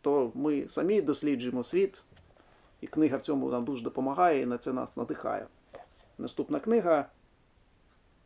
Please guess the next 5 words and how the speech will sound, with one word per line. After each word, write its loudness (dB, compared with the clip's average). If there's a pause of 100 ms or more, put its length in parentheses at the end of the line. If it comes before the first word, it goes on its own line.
(460)
Кралюк, 4
Якубович, 6
Василь -2 (400)
Сураський, -2 (180)
«Апологія 0